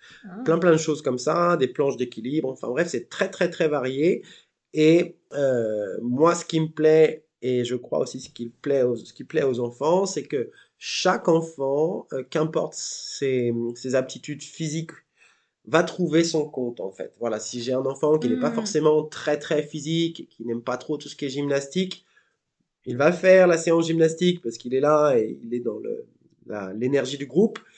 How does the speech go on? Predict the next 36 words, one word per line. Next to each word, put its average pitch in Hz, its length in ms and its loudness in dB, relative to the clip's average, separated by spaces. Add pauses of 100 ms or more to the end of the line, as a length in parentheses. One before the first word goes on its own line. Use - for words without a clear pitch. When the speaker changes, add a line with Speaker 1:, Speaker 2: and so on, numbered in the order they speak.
(100)
Speaker 1:
Oui. 247 200 -2
Speaker 2:
mais 175 220 10
il 208 60 12
va 175 100 6
peut-être 175 300 -2
trouver 165 240 -2
plus 165 180 -6
son 165 220 -2
compte 160 340 2
sur 147 220 -2
les 143 240 4
moments 143 640 2
d'équilibre 139 500 -8
sur 151 140 0
objet 156 680 4
ou 175 480 0
plus, 170 680 -6 (480)
Speaker 1:
Hmm. 208 160 -20 (100)
Speaker 2:
plus 170 300 -2
sur 151 300 -4
les 139 100 2
moments 143 420 2
techniques 165 520 -2
de 123 100 -6
jonglage 139 600 0
ou 123 60 -12
d'autres 120 220 -10
choses. - 220 -14
Donc 120 120 -8
voilà, 131 180 0
c'est - 200 -12
très - 200 0
varié. 160 380 4
Donc 117 220 -6
chaque 180 320 -2
enfant 151 440 -2